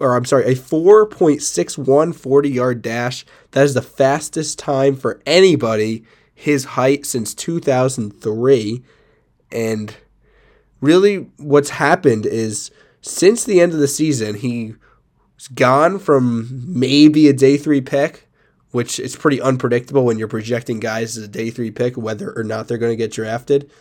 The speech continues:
Now Jelani Woods has a real shot to be one of the first tight ends off the board. So I know I'm not a big fan of combine numbers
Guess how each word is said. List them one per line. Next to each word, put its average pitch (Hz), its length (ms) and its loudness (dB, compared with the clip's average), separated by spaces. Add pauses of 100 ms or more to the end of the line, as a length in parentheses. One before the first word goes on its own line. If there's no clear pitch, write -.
(280)
Now 151 240 0
Jelani 226 400 2
Woods 175 340 -2
has 165 180 -2
a 120 60 0
real 139 260 -2
shot 139 420 -4
to - 80 -12
be 131 80 -2
one 120 180 0
of 110 60 0
the 107 60 -6
first 143 500 -2
tight 117 280 -2
ends 127 440 -4 (580)
off 131 320 -2
the 123 120 0
board. 117 480 0 (420)
So 107 500 -4 (800)
I 147 120 2
know 214 260 8
I'm 165 220 2
not 156 180 6
a 151 40 4
big 147 200 0
fan 135 240 4
of 123 140 0
combine 135 520 0
numbers 135 600 -2